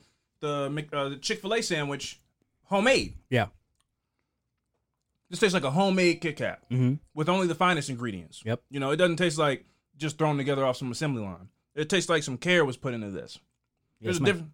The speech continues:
Speaker 2: somebody
Speaker 1: yeah.
Speaker 2: put their foot in that.
Speaker 1: Mm-hmm. All up in it. Mm, mm, mm. No, Bronwyn, you did that. Shout out to Canada. And shout out to Saskatchewan.
Speaker 2: Yeah.
Speaker 1: Yeah, no. Uh, thank you, Bronwyn, for that.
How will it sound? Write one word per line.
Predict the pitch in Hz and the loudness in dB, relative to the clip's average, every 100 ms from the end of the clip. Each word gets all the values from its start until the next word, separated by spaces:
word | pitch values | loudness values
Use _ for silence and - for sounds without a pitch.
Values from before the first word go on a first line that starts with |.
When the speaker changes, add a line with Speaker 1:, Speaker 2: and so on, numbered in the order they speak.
| _ | _
Speaker 2:
somebody | 160 | 2
Speaker 1:
yeah. | 131 | 4
Speaker 2:
put | 117 | 2
their | 110 | 2
foot | 160 | 2
in | 113 | 2
that. | 127 95 - - | 0 -2 -10 -2
Speaker 1:
Mm-hmm. | 226 247 285 - - | 4 4 4 -4 4
All | 220 | 8
up | 190 | 8
in | 123 | 4
it. | 92 - _ _ _ _ _ _ _ | -8 -12 _ _ _ _ _ _ _
Mm, | 175 196 170 120 | -2 -2 -2 -4
mm, | 190 135 _ _ _ _ _ _ _ | -6 -6 _ _ _ _ _ _ _
mm. | 170 - _ _ _ _ _ _ _ _ _ _ _ _ _ _ _ _ _ _ _ _ _ _ _ - | -14 -14 _ _ _ _ _ _ _ _ _ _ _ _ _ _ _ _ _ _ _ _ _ _ _ 0
No, | 170 | 2
Bronwyn, | 127 170 147 | 6 4 4
you | 180 | 2
did | 185 | 4
that. | 151 127 - - _ | 6 4 0 -14 _
Shout | 208 | 6
out | 220 | 6
to | |
Canada. | 156 196 131 95 _ _ _ _ _ _ _ _ _ _ _ _ _ _ - | 6 4 4 -4 _ _ _ _ _ _ _ _ _ _ _ _ _ _ -10
And | 147 | 0
shout | 160 165 | 4 4
out | |
to | 143 | 4
Saskatchewan. | 120 185 165 113 87 _ _ | -2 2 2 0 -12 _ _
Speaker 2:
Yeah. | 117 95 - _ | -6 -6 -10 _
Speaker 1:
Yeah, | 165 | 2
no. | 151 117 | 4 2
Uh, | 123 123 110 | 2 0 6
thank | 196 214 | 6 6
you, | 196 | 6
Bronwyn, | 180 196 175 156 | 8 8 6 4
for | 156 | 6
that. | 175 165 | 6 6